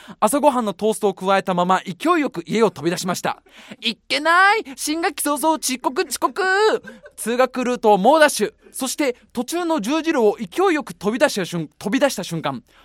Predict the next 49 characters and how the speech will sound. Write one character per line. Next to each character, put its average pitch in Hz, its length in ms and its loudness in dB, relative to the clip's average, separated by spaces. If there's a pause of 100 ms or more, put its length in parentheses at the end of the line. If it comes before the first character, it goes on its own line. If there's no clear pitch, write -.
(120)
ド 277 100 4
カ 320 160 4
ン。 196 140 -4 (320)
も 220 160 0
の 320 80 2
す 311 140 -8
ご 359 140 0
い 247 60 -2
勢 254 200 -2
い - 20 -4
で 185 140 -2
左 240 300 0
か 269 100 0
ら 254 100 0
飛 196 140 -6
び 269 80 -4
出 311 100 0
し - 40 -8
て 226 100 -8
き - 60 -20
た 160 200 0
人 - 180 -8
と 147 120 -4
ぶ 160 160 -6
つ - 80 -10
か 330 80 -2
っ - 40 -6
て 277 100 -10
し 262 120 -6
ま 277 80 2
い 254 40 0
ま 226 100 2
し - 60 -6
た。 - 160 -4 (1400)
痛 196 280 2
い 220 100 -4
な 226 500 6
あ、 254 40 4
も 240 360 6
う。 - 20 2 (340)
ち - 100 -6
ゃ 302 100 4
ん 349 80 -2
と 302 200 4 (180)
前 330 300 6
見 285 160 -2
て 392 100 2
よ 311 180 4
ね。 247 280 2